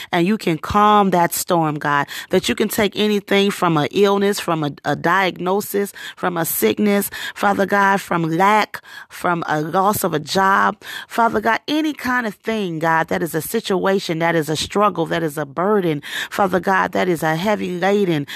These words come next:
Father God, issue in our lives, oh God, you can take it and you can calm the situation, oh God. You can protect us from the fears in our lives, oh God. And so we pray right now, God, that you will help us to be reminded of that, Father.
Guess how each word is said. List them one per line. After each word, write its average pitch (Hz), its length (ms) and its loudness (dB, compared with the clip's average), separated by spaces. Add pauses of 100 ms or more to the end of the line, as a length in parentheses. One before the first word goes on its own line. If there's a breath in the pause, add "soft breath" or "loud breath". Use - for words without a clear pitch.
(160 loud breath)
Father 180 320 0
God, 175 260 0
issue 214 460 -4
in 175 80 -4
our 160 140 -2
lives, 165 340 -4
oh 175 80 -6
God, 170 260 -2 (300 loud breath)
you 233 460 2
can 208 200 2
take 208 380 0
it 208 240 -2
and 170 260 0
you 233 300 2
can 185 460 2 (320 loud breath)
calm 202 560 4
the 175 100 2
situation, 170 680 2
oh 151 80 2
God. 143 320 0 (200 loud breath)
You 247 280 6
can 247 180 2
protect 196 540 0
us 180 160 2
from 175 180 -2
the 160 100 2
fears 185 460 2
in 165 120 0
our 156 140 2
lives, 151 360 0
oh 147 80 0
God. 147 360 -4 (240 loud breath)
And 202 140 -2
so 214 160 0
we 214 100 4
pray 254 280 2
right 220 240 2
now, 190 200 2
God, 180 280 0
that - 180 -8
you 214 80 0
will 190 80 2
help 185 220 2
us 185 100 0
to - 120 -8
be 170 140 -2
reminded 165 560 0
of 135 140 -6
that, 139 220 -4
Father. - 400 -4